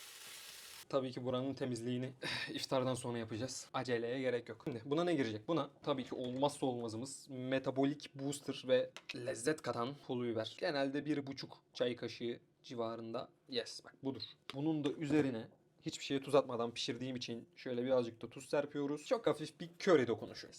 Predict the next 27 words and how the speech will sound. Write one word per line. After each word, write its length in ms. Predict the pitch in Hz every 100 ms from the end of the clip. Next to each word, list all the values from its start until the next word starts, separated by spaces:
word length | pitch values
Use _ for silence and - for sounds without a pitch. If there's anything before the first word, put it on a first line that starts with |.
| -
Bak, 100 | - -
bu, 160 | 180 -
bu, 220 | 175 190 - 185
bu 120 | 196
işte 180 | - 180
o 80 |
sihirli 400 | 170 165 151 151
dokunuş. 380 | 139 120 107 -
Tadından 440 | - 147 170 170 170
aklımı 340 | 160 170 170
kaybettiğim 640 | 170 147 139 - 165 165
o 60 | 151
sihirli 360 | - 151 165
dokunuş 400 | 165 - 160 -
bu. 80 | 120 - _ _
Köri. 240 | 147 127 - _
Şimdi 220 | - 160
bunu 220 | 170 156 - _
şöyle 420 | - 156 135 139
bir 60 | 143
güzel 260 | 123 135
mixleyeceğiz. 720 | 143 127 - 120 110 104 104 -
Karış 320 | 127 117 110
baba. 140 | 123 - - - - - - -
Karış, 260 | 165 -
karış, 260 | - 160 -
karış. 380 | 160 160 -